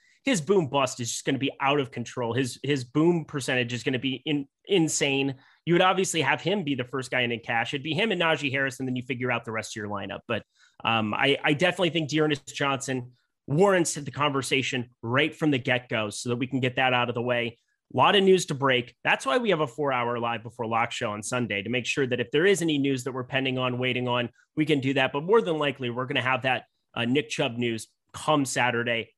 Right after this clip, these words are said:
uh, at the absolute latest. Um, let's go back up to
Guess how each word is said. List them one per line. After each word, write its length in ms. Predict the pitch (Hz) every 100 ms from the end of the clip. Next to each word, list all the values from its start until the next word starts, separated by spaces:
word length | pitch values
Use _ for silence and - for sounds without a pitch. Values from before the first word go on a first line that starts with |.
| -
uh, 100 | 113 -
at 220 | 147 -
the 180 | 135 143
absolute 500 | 151 139 123 107 -
latest. 500 | 110 107 113 - - _ -
Um, 240 | 135 139 170
let's 240 | 233 247
go 160 | 370 196
back 280 | 175 185 -
up 180 | 180 - -
to 320 | 135 117 110